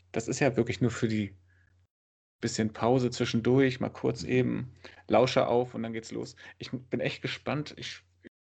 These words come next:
Speaker 1: mich bestimmt wieder selber, was ich nächstes Mal als Einstieg mache.
Speaker 2: <laughs>
Speaker 1: Das ist ja so ein bisschen auch eine Challenge an mich selbst.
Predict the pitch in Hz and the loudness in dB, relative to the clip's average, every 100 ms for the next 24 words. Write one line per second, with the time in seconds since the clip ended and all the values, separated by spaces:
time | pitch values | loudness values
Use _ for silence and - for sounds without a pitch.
0 | - 143 - - 135 123 113 123 127 110 | -8 -6 -4 -4 2 2 4 4 4 0
1 | 110 123 143 202 - 98 98 - 104 - | -2 -2 0 -2 0 0 0 -2 -4 -4
2 | - 104 101 110 _ _ _ _ - - | -4 -4 -2 -6 _ _ _ _ -10 -4
3 | - - - - - - - - 143 - | -2 0 0 -2 -2 -2 -2 0 0 -2
4 | - - - 123 - 113 117 139 127 123 | -10 -12 -8 -8 -4 -2 2 2 2 -4
5 | 151 151 117 123 - 139 151 147 123 123 | -4 -4 -2 -4 -2 -2 -2 -4 -4 -4
6 | - 131 110 - - | -2 -2 -2 -8 -18